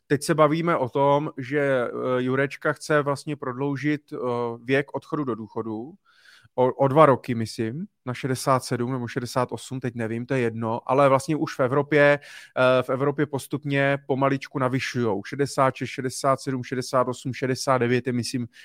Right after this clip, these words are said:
nejvíc. Teď nevím, jestli v Dánsku nebo ve Švédsku nebo někde prostě postupně jdou až na šedesát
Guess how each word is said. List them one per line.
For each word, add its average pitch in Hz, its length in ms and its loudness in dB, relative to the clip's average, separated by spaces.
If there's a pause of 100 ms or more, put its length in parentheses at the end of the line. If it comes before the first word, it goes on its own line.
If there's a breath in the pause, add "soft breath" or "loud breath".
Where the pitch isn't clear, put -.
nejvíc. 123 540 2
Teď 120 120 -4
nevím, 120 180 -2
jestli 120 240 -4
v 110 40 -6
Dánsku 123 720 2 (440 soft breath)
nebo 120 400 -4
ve 117 120 -2
Švédsku 127 560 2
nebo 120 200 2
někde 120 340 0
prostě - 320 -6
postupně 139 540 -2
jdou 123 180 2
až 120 140 -4
na 123 100 -4
šedesát 120 500 -4